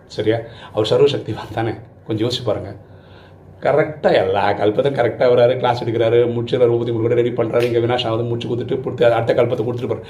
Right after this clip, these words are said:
இது வேற யாரும் பண்ண முடியாது. கல்பத்தை முடிவுக்கு கொண்டு வர்றது இறைவனால் மட்டும்தான் முடியும், வேற யாராலும் முடியாது.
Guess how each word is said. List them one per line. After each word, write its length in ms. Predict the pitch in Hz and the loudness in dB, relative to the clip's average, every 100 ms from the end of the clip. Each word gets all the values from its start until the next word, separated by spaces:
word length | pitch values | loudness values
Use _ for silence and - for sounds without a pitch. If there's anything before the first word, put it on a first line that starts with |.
| - - | -18 -6
இது 120 | 123 | 0
வேற 180 | 123 147 | 4 4
யாரும் 160 | 165 | 4
பண்ண 160 | 151 151 | 2 0
முடியாது. 480 | 151 113 98 139 104 - - - - - - - - | 0 -2 -2 -4 -4 -12 -20 -20 -20 -20 -20 -20 -8
கல்பத்தை 800 | - 127 131 143 135 - 143 147 | 2 2 2 -2 -2 2 2 2
முடிவுக்கு 460 | 123 117 127 135 135 | -4 -2 0 2 2
கொண்டு 380 | 127 127 127 117 | 2 4 6 6
வர்றது 100 | 120 | 4
இறைவனால் 380 | 120 127 120 113 | 2 2 2 2
மட்டும்தான் 600 | 107 120 117 139 - - | 0 0 2 0 0 -10
முடியும், 400 | - 90 87 92 - - - - - - - - - | -12 -12 -10 -12 -16 -20 -20 -20 -20 -20 -20 -20 -2
வேற 140 | 220 | 0
யாராலும் 260 | 247 262 214 | 2 0 -4
முடியாது. 300 | 175 151 | -4 -4